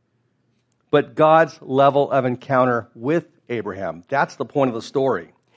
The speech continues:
In chapter fifteen, after Abraham had defeated those kings and rescued Lot, God appeared to Abraham as, is that static? Is that me? God appeared to Abraham as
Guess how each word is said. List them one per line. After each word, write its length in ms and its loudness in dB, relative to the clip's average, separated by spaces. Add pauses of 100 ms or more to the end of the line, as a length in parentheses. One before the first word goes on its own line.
(100)
In 120 -4
chapter 360 -2
fifteen, 480 -2
after 220 2
Abraham 560 2 (280)
had 160 0
defeated 360 -4
those 180 4
kings 400 2
and 140 2
rescued 340 2
Lot, 420 0 (640)
God 260 4
appeared 300 2
to 80 2
Abraham 560 2 (100)
as, 200 2 (640)
is 80 -6
that 120 0
static? 340 -2
Is 1120 -20
that 120 -8
me? 200 -10 (1500)
God 240 4
appeared 320 2
to 60 2
Abraham 600 4
as 500 0